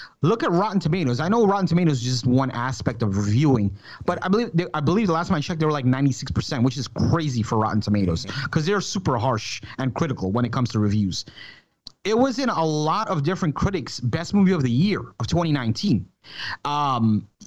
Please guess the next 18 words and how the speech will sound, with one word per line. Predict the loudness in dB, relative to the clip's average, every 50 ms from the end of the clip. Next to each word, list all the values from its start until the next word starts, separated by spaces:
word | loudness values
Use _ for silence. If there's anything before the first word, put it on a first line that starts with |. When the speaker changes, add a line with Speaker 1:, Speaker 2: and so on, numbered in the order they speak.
| -2
Speaker 1:
it | 2 2
was | 2 4 4
nominated | 4 2 4 2 2 2 0 0 -2
for | -2 -2 -4
a |
crap | -4 -2 0 0 0 0 0 -4 -6
ton | -4 -2 0 2
of | 2
awards. | 4 4 6 4 4 2 0
I | -2 -2 -2
understand | 0 0 -2 -2 -2 -2 -2 0 2 2
it | 4
didn't | 4 4 4 4 6
win | 4 4 4 2
the | -2 -2
big | -2 -2 0 2
ones, | 2 2 4 2 2 0 -2 -12 -12
Speaker 2:
Yeah. | -14 -14